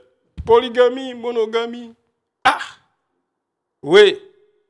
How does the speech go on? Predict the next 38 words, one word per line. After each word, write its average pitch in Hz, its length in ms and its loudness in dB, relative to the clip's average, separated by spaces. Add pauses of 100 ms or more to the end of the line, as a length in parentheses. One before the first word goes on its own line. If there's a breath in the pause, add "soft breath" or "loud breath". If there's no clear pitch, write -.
(280)
Quand 262 340 2
on 202 120 4
discute, 202 720 -10
on 196 100 2
discute, 196 540 -12
on 185 80 -4
discute 185 420 -12
comme 147 220 -6
ça, 135 360 -6 (1040)
cela 147 260 -6
signifie 131 440 -12
quelque 135 260 -14
chose. - 640 -20 (1300)
L'esprit 147 420 -8
de 151 120 -8
discussion, 131 840 -12
alors 143 300 -8
là, 165 220 -2
on 147 40 -6
peut 165 200 -14
lire 160 200 -10
ça 156 200 -12
dans 156 200 -10
un 170 140 -14
Timothée. 123 640 -20 (1900)
Un 185 120 -4
Timothée 165 460 -6
nous 165 140 -8
montre, 165 680 -8
quand 180 240 -10
on 151 160 -14
est 180 80 -14
en 165 120 -16
train 165 100 -20
de 160 100 -16
discuter 143 640 -16
comme 113 220 -20
ça, - 360 -18